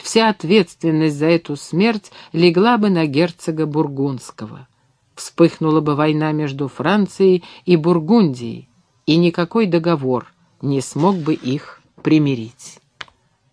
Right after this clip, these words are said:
Глаза Катрин увлажнялись. Она безмолвно посмотрела на молодого короля.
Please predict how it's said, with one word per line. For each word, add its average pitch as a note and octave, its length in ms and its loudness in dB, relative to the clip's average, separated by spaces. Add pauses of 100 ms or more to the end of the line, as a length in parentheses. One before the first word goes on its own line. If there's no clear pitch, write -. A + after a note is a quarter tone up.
(140)
Глаза C#3 340 0
Катрин D3 540 -6 (220)
увлажнялись. C3 1000 -6 (500)
Она E3 240 2
безмолвно F3 680 2
посмотрела D#3+ 640 -4
на D#3 120 -4
молодого C#3 540 -4
короля. B2+ 640 -10